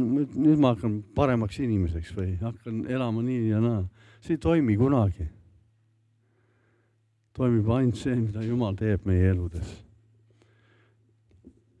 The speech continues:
Nii et see on eluvägi meie sees. Amen.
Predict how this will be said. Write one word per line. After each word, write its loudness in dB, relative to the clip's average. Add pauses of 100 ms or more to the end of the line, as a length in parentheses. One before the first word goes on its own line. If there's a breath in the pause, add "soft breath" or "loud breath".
(280)
Nii 0
et -4
see 0
on 0
eluvägi 2
meie 0
sees. -6 (180)
Amen. -2